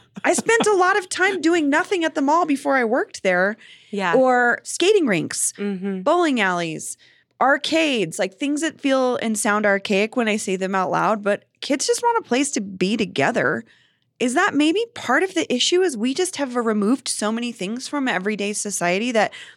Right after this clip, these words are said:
Speaker 1: teenagers don't even have a place to not be in trouble?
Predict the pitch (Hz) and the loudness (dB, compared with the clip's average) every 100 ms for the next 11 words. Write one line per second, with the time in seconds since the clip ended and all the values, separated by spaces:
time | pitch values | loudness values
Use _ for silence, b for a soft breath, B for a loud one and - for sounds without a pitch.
0 | B _ - 277 311 330 330 330 302 285 | B _ -6 0 2 2 0 0 -2 -2
1 | 262 254 254 - 254 - 226 233 233 214 | -4 -4 -4 -2 -2 -2 0 0 -2 -4
2 | - 202 170 - | -4 -4 -6 -6